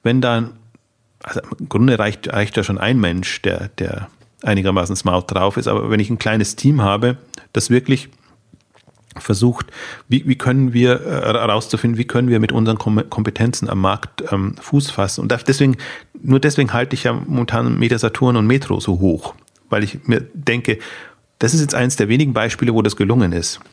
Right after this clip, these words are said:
wo man, wo man, wo man s-, für sich Strategien gefunden hat, die es wert sind, getestet zu werden. Auch da kann man nicht sagen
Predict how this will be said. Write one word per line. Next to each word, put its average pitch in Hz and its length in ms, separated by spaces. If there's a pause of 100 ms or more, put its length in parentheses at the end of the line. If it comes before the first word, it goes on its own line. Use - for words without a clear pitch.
(380)
wo 104 100
man, 98 260 (460)
wo 104 120
man, 101 340 (200)
wo - 60
man - 560
s-, - 180
für - 160
sich 147 400 (1200)
Strategien 160 880 (200)
gefunden 143 400
hat, 131 340
die 135 140
es - 160
wert 113 200
sind, 120 400 (220)
getestet - 480
zu - 160
werden. - 300 (220)
Auch - 140
da - 160
kann 117 140
man 110 100
nicht 104 160
sagen 90 400